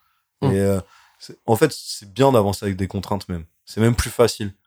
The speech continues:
Speaker 2: Parce que sinon, t'as tellement de possibilités qui s'offrent à toi.
Speaker 1: Oui, c'est pour ça que,
Speaker 2: Que,
Speaker 1: que je demandais si
Speaker 2: que,
Speaker 1: c'était relou, euh,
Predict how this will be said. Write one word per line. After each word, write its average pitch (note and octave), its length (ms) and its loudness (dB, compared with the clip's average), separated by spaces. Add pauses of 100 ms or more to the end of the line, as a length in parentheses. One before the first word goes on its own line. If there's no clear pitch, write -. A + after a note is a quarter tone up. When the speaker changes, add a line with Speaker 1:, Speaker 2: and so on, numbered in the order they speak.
(300)
Speaker 2:
Parce G#2 140 0
que A2+ 80 -12
sinon, C3+ 280 -6
t'as G2 140 0
tellement C#3 340 2
de B2 40 -6
possibilités A2+ 600 -6
qui - 80 -12
s'offrent - 260 -4
à G2 80 2
toi. B2+ 260 -2 (240)
Speaker 1:
Oui, D#3 140 6
c'est B2 80 -6
pour B2 120 -4
ça D#3 100 -6
que, B2+ 240 0
Speaker 2:
Que, G#2 340 2
Speaker 1:
que - 140 -8
je G#2+ 80 -4
demandais G2+ 200 2
si G2+ 80 -6
Speaker 2:
que, G2 60 -12
Speaker 1:
c'était A#2 100 -6
relou, A#2 280 -6
euh, A2 120 -14